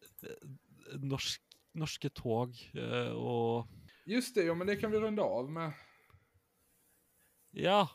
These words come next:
Speaker 1: eh, för det att, eh,
Speaker 2: Det händer fortfarande grejer i Oslo också.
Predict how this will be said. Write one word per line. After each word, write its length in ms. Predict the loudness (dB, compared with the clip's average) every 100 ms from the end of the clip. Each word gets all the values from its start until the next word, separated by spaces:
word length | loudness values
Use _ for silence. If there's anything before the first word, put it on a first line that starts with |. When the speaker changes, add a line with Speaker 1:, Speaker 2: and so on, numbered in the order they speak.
| -6
Speaker 1:
eh, 380 | -4 -2 0 -2
för 180 | 0
det 200 | 2 2
att, 300 | 0 -4 -6
eh, 280 | -2 0 -2 -6 -16 -20 -20 -20 _ _ _ _ _ _ _ _ _ -20 -20 -12 -4
Speaker 2:
Det 80 |
händer 300 | 0 0 0
fortfarande 540 | -2 -4 -4 -4 -2 -2
grejer 340 | 0 0 0
i 80 | -2
Oslo 320 | -4 -6 -10
också. 320 | -10 -12 -14